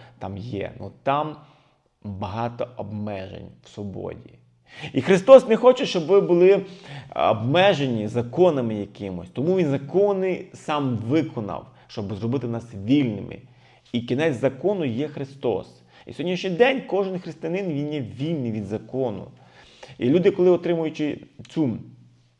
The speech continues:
свободу від закона, е, свободу від того, що людина не потрібна вже для того, щоб заробляти спасіння, люди починають що робити? Люди починають впадати в всі тяжкі гріхи і жити не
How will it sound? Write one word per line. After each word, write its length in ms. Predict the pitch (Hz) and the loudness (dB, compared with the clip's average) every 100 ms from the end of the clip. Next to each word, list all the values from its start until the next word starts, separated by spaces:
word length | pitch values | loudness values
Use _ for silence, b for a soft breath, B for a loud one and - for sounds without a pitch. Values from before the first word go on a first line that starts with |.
| _ _ - - | _ _ -20 -2
свободу 480 | 135 135 160 123 | 2 4 4 4
від 180 | 117 113 | 2 2
закона, 680 | 117 120 151 175 139 92 - - B B B B - | -2 -2 0 2 0 -4 -10 -20 B B B B -12
е, 160 | - | -12
свободу 720 | - 113 117 160 170 123 95 - B B B | -8 -4 0 2 4 2 0 -6 B B B
від 160 | 113 113 | -10 0
того, 160 | 160 147 | 2 2
що 160 | 135 | 0
людина 220 | 127 143 | -2 -2
не 140 | 147 147 | -2 -2
потрібна 420 | 151 165 185 143 | -4 -2 -2 -2
вже 100 | 120 | -2
для 80 | 120 | -4
того, 200 | 120 117 | -2 -6
щоб 180 | 113 104 | -6 -4
заробляти 380 | 117 120 120 | 0 0 -2
спасіння, 840 | 113 - 104 127 160 143 - - - 104 | -6 -10 -10 -4 -4 -4 -6 -10 -8 2
люди 260 | 147 175 | 4 4
починають 560 | 170 131 123 147 160 143 | 0 -2 -2 0 0 -2
що 220 | - 151 | -2 0
робити? 440 | 120 101 95 - - B B | 2 0 -4 -6 -14 B B
Люди 140 | 175 226 | -4 -2
починають 540 | 180 147 165 185 165 - B B B B B B _ _ | -2 -2 0 2 2 -2 B B B B B B _ _
впадати 480 | _ 120 113 143 139 | _ 2 4 4 2
в 20 | |
всі 180 | - 117 | -4 -6
тяжкі 460 | - 135 139 139 | 0 0 -2 -8
гріхи 760 | 98 104 98 - 113 95 92 - _ | -8 -8 -10 -8 -4 -4 -6 -10 _
і 80 | 110 | -8
жити 220 | 90 120 | -6 -4
не 100 | 123 | -4